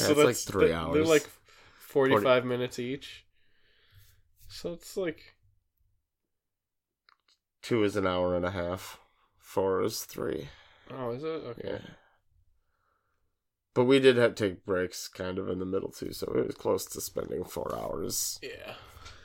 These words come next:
Speaker 2: Oh man, I'm just
Speaker 1: But yeah,
Speaker 2: trying to, I'm just
Speaker 1: uh,
Speaker 2: trying to justify my life.
Speaker 1: all these,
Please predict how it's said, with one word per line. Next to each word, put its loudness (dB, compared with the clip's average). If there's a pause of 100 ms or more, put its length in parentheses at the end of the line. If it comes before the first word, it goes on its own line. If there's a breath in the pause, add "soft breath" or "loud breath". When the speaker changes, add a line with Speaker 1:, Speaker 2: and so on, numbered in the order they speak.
(140 loud breath)
Speaker 2:
Oh 4
man, -2 (140)
I'm 2
just -2
Speaker 1:
But 10
yeah, 10
Speaker 2:
trying 4
to, 0
I'm 10
just 6
Speaker 1:
uh, 4
Speaker 2:
trying 8
to -6
justify 2
my -2
life. 0 (200)
Speaker 1:
all 4
these, 4